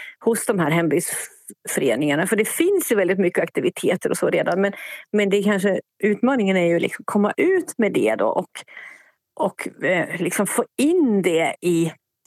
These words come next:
i all, tillsammans med alla andra erbjudanden som man som besökare och turist, eh,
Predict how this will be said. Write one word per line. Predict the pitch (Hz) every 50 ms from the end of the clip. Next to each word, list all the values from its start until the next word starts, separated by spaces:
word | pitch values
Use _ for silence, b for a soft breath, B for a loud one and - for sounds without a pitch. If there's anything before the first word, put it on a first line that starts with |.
| _ _ -
i | 196 185 -
all, | - 190 180 175 - - _ _
tillsammans | - 214 - - 214 202 190 196 202 185 -
med | - 190 170
alla | 190 196 -
andra | 254 339 403 415 370 277 220 170 190 180
erbjudanden | 175 160 175 175 165 - 139 131 - 160
som | - - 156 113
man | 120 120 - - - _ - -
som | - 123 101 113
besökare | 107 - 180 - - 190 - 170 - - 196 -
och | 202 -
turist, | - 196 - - - - - - - - - _ _ _ _ _ _ _ _ _ _ _ - -
eh, | - 117 95 117 151